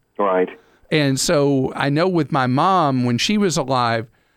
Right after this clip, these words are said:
Speaker 2: she had been conned by some of these fake charities. And then she would get hundreds of pieces of solicitation from fake, fake charities every week in the
Speaker 1: It never
Speaker 2: mail.
Speaker 1: stops.
Speaker 2: Yeah. So what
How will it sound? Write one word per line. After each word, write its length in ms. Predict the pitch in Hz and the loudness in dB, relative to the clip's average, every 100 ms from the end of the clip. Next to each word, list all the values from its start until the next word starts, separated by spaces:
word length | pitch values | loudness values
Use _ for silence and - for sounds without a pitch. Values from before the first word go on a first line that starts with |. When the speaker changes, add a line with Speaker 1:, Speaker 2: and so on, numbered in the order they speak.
| _ - | _ -12
Speaker 2:
she 340 | - 196 208 | -4 0 2
had 200 | 180 143 | 0 -2
been 200 | 143 131 | -2 -2
conned 360 | - 160 135 131 | -2 0 0 0
by 140 | 120 | -2
some 200 | - 143 | -2 -2
of 60 | 127 | 0
these 260 | 117 117 | 0 -2
fake 400 | - 143 120 - | -2 -2 -2 -6
charities. 680 | - 143 110 107 104 104 - _ _ _ _ _ | -6 -2 0 0 0 -4 -6 _ _ _ _ _
And 220 | 156 147 139 | -2 -2 0
then 260 | 170 151 | 0 0
she 300 | 127 - 233 | -2 0 0
would 240 | 233 175 143 | 0 -2 -2
get 340 | 156 131 - _ _ _ | 0 0 -4 _ _ _
hundreds 720 | - - 220 226 220 190 - - | -6 -2 -2 0 0 -2 -4 -6
of 160 | 143 135 | -4 -2
pieces 540 | 180 160 - 147 127 - _ _ _ | -2 -2 0 -2 -2 -8 _ _ _
of 160 | 151 131 | -2 -2
solicitation 760 | 170 151 156 - 147 135 143 | 0 -2 -2 -2 -2 0 -2
from 220 | 120 127 113 | -4 -4 -4
fake, 380 | 175 151 151 - | -2 -2 -4 -4
fake 240 | 170 156 | -4 -4
charities 540 | - 170 135 123 117 - | -4 0 0 2 0 0
every 340 | - 143 143 123 | -2 -2 -2 -2
week 400 | 110 117 90 - | 0 -2 -4 -6
in 140 | 101 | -4
the 60 | 101 | 0
Speaker 1:
It 40 | |
never 220 | 107 127 | 0 0
Speaker 2:
mail. 80 | 110 | -2
Speaker 1:
stops. 400 | - 95 85 - - - | -2 0 0 -2 -12 -6
Speaker 2:
Yeah. 260 | 131 120 101 - - _ | -2 -2 -4 -10 -20 _
So 480 | - 170 151 139 - _ _ _ - | -4 0 2 0 -4 _ _ _ -4
what 340 | 139 147 147 | 0 0 -2